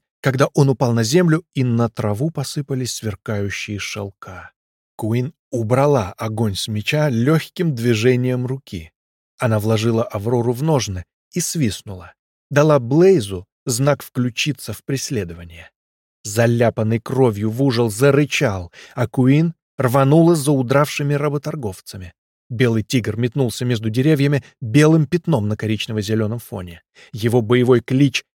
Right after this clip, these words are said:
сотряс мирные леса. Такому идеальному и безжалостному охотнику, как Блейз, маскировка была не нужна.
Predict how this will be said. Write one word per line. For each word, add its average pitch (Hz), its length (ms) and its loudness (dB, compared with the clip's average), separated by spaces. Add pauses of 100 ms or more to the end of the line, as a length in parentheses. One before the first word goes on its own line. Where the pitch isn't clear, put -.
сотряс - 680 -4
мирные 110 440 0
леса. 101 540 -8 (400)
Такому 135 520 0
идеальному 139 840 4
и 143 60 -4
безжалостному 123 720 0
охотнику, 113 640 -6
как 113 240 -4
Блейз, 120 720 2 (360)
маскировка 117 840 0
была 107 280 -2
не 110 320 0
нужна. 107 720 -6